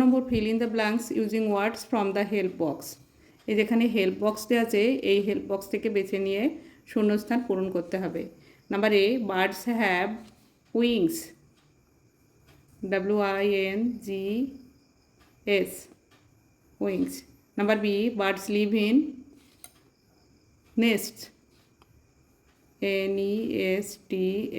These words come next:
এস। Number three, birds eat with beaks।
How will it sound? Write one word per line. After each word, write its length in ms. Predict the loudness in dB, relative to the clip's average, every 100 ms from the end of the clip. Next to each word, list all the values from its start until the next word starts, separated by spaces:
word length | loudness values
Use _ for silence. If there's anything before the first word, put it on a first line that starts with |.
| -6
এস। 120 | -6 -14 -20 _ _ _ _ _ _ _ _ _ _ _
Number 220 | -2 0 0
three, 240 | 2 2 2 0 -4 -18 -20 _
birds 360 | 0 4 4 0 -2 0
eat 140 | 0 2
with 340 | 4 4 2 -4 -20 _ _ _
beaks। 400 | -2 2 2 -2